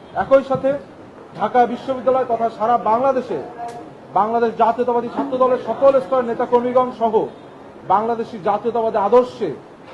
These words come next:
বিশ্বাসী প্রতিটি মানুষকে যারা আমাদেরকে নিঃশর্ত সমর্থন দিয়ে গেছেন এবং এখনো দিয়ে যাচ্ছেন, তাদের প্রতিও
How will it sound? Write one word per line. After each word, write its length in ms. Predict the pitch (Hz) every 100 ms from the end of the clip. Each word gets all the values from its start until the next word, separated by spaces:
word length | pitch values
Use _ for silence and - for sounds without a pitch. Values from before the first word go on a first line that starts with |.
| 135
বিশ্বাসী 480 | 160 220 - 262 247 247
প্রতিটি 300 | 254 285 277
মানুষকে 500 | 233 233 247 - 151 107 - - - - - - - - - -
যারা 200 | 190 226
আমাদেরকে 440 | 214 226 240 240
নিঃশর্ত 380 | 240 240 - 269 254
সমর্থন 340 | 226 240 240 247
দিয়ে 200 | 240 240
গেছেন 260 | 247 254 277 - - 135 139
এবং 180 | 214 240 226
এখনো 220 | 233 277 277
দিয়ে 220 | 247 214
যাচ্ছেন, 320 | 180 - 143 113 - - - - - - -
তাদের 280 | 196 247 247
প্রতিও 340 | 247 247 285